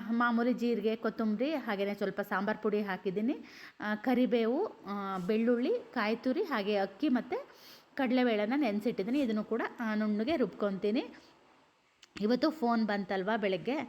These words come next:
ನಮ್ಮ ಮನೆಯವ್ರು ಏನು ಅಂದ್ಕೊಂಡಿದ್ರು ಅಂದರೆ, ನನಗೆ ತುಂಬ ಖುಷಿ ಆಯಿತು ಮಗನ ಫೋನ್ ಬಂದಿದ್ದು, ಆದರೆ ನಮ್ಮ ಮನೆಯವರಿಗೆ ಬೇಜಾರಾಯಿತು. ಫಸ್ಟ್ ಟೈಮ್ ಫೋನ್ ಬಂದರೂ ಯಾಕಪ್ಪ ಬೇಜಾರಾಯಿತು ಅನ್ಕೋಬೋದು ನೀವು.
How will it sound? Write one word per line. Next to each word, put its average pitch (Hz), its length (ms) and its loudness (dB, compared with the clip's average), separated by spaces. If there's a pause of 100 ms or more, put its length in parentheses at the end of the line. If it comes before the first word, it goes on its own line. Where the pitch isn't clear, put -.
(380)
ನಮ್ಮ 233 160 2
ಮನೆಯವ್ರು 254 260 4
ಏನು 226 180 4
ಅಂದ್ಕೊಂಡಿದ್ರು 208 560 0
ಅಂದರೆ, 220 220 -2
ನನಗೆ 254 360 2
ತುಂಬ 254 240 0
ಖುಷಿ 247 280 -2
ಆಯಿತು 233 200 0
ಮಗನ 214 300 0
ಫೋನ್ 220 260 0
ಬಂದಿದ್ದು, 202 300 0
ಆದರೆ 226 200 2
ನಮ್ಮ 196 220 0
ಮನೆಯವರಿಗೆ 233 400 2
ಬೇಜಾರಾಯಿತು. 190 840 -2 (420)
ಫಸ್ಟ್ 269 240 -2
ಟೈಮ್ 294 260 4
ಫೋನ್ 247 320 4
ಬಂದರೂ 233 240 2
ಯಾಕಪ್ಪ 233 540 0
ಬೇಜಾರಾಯಿತು 196 600 -2
ಅನ್ಕೋಬೋದು 190 520 0
ನೀವು. 202 300 -2